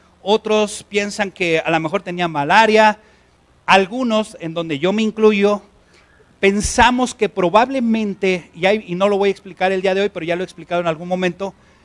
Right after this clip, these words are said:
probablemente la aflicción de Pablo, su aguijón, era la vista. Probablemente, y a lo mejor,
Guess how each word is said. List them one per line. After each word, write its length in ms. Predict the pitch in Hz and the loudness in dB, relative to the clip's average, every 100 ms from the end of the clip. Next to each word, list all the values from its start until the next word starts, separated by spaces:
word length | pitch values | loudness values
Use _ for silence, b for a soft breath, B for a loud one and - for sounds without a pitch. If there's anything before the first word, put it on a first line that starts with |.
| b _ _ - | b _ _ -4
probablemente 720 | 185 196 247 247 226 226 233 | 2 4 4 2 0 0 0
la 100 | 208 | 2
aflicción 500 | 175 185 - 220 214 | 0 -8 -4 -2 0
de 100 | 214 | -2
Pablo, 380 | - 196 202 170 | 2 2 2 -2
su 160 | - | -4
aguijón, 420 | 165 170 160 202 196 | -4 -4 -4 -2 2
era 220 | 196 185 | 2 2
la 120 | 160 | 0
vista. 420 | 196 220 - 170 - - _ _ _ b b b - | -6 -8 -10 -14 -16 -20 _ _ _ b b b -2
Probablemente, 800 | 180 196 214 220 220 262 240 | 4 6 6 4 0 0 -2
y 160 | 185 185 | -2 2
a 60 | 214 | 4
lo 120 | 208 | 4
mejor, 480 | 202 190 240 240 | 2 2 2 0